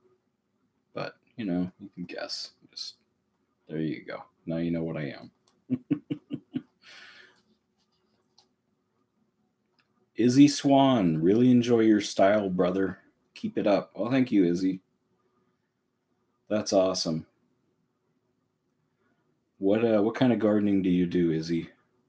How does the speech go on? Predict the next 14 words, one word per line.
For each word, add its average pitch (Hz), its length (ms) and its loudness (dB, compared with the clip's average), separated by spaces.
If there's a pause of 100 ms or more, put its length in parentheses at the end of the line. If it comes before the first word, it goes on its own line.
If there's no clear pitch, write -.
(760)
Some - 280 -14
indoor 98 380 -4
stuff? - 500 -6 (3750)
All 101 60 6
right, 104 100 8
here, 123 140 10
this 117 240 8
one 113 200 10
looks 107 200 6
like 101 160 2
a 98 40 4
good 92 180 2
one. 87 180 0
Marco, 90 520 0